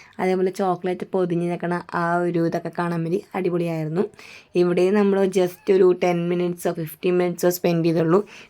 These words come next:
ടെസ്റ്റിങ്ങിന് കിട്ടിയ എല്ലാ ചോക്ലേറ്റ്സും നമ്മൾ മേടിച്ച് കഴിച്ചു. പക്ഷെ ചോക്ലേറ്റ് ഒന്നും അവിടുന്ന് നമ്മൾ, ആ, മേടിച്ചില്ല. നമ്മൾ മേടിച്ചത് വന്ന വഴിക്ക് എയർപോർട്ട് ഡ്യൂട്ടി ഫ്രീ നിന്നാണ്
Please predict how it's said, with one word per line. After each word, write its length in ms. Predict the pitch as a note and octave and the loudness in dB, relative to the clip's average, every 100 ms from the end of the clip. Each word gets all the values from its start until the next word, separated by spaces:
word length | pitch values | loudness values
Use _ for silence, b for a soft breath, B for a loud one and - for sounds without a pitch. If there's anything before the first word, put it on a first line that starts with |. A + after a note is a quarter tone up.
| - | 4
ടെസ്റ്റിങ്ങിന് 500 | G#3+ G3+ - G#3+ A3 | 4 4 2 6 8
കിട്ടിയ 360 | A3+ A3 G3+ F#3+ - | 6 4 2 -2 -2
എല്ലാ 260 | F3+ F3+ G3 | -2 0 -2
ചോക്ലേറ്റ്സും 600 | - F3+ E3 D#3+ - F3+ | -4 -6 -4 -6 -2 -2
നമ്മൾ 200 | E3+ F3 | -2 0
മേടിച്ച് 380 | F3 D#3 - | 0 -2 -2
കഴിച്ചു. 360 | F#3+ E3 D3+ G#3 - - | -2 -2 -2 -4 -4 -12
പക്ഷെ 180 | - | -10
ചോക്ലേറ്റ് 500 | - F3+ E3+ F3+ F3+ | -4 -2 -2 -4 0
ഒന്നും 160 | F#3+ G3 - | 0 0 0
അവിടുന്ന് 340 | E3+ E3 E3+ | -2 0 0
നമ്മൾ, 220 | F3 F3 - B B B B | 0 0 -4 B B B B
ആ, 260 | F#3 F#3 F3+ | 4 6 6
മേടിച്ചില്ല. 600 | F3+ F3 F3 - D#3 D#3+ | 4 2 0 0 2 2
നമ്മൾ 280 | A#3 G3+ G3 | 0 0 2
മേടിച്ചത് 380 | F#3+ G3 F#3 | 2 0 -2
വന്ന 220 | F#3 F3 F3 | -2 -2 -2
വഴിക്ക് 360 | F3 E3+ F3+ - | -2 -2 -4 -2
എയർപോർട്ട് 480 | E3 D#3 - F#3 F3+ | -2 -2 -2 -4 -2
ഡ്യൂട്ടി 260 | E3 E3 | -4 -6
ഫ്രീ 200 | D#3 E3+ | -6 -4
നിന്നാണ് 340 | E3 F3 E3 | -2 -2 -2